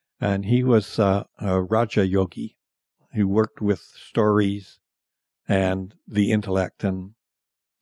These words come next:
and, um, I would ask, I was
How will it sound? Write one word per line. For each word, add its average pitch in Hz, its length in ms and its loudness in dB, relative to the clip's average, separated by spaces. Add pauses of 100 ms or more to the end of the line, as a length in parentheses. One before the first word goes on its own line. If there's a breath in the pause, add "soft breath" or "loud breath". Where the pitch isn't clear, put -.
and, 107 400 2
um, 101 280 0 (580)
I 120 180 2
would 139 260 2 (120)
ask, 113 320 -4 (340)
I 117 100 2
was 120 280 0